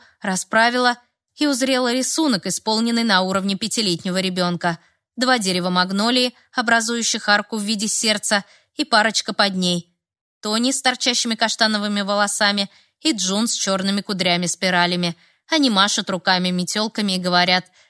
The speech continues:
«Добро пожаловать в Иден Парк». Внизу подпись, заметка от художника.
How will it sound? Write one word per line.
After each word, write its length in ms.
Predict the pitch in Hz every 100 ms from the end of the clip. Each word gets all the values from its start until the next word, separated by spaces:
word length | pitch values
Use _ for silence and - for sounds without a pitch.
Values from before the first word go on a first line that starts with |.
| _ -
«Добро 340 | 247 240 285
пожаловать 640 | 277 196 180 190 202 196 180
в 100 | 175
Иден 220 | 175 175
Парк». 380 | 180 170 - - _ _ _
Внизу 360 | 254 285 302 254
подпись, 480 | 214 226 262 - - _ _
заметка 500 | 262 254 185 175 196
от 80 | 185
художника. 640 | 214 202 190 196 - 185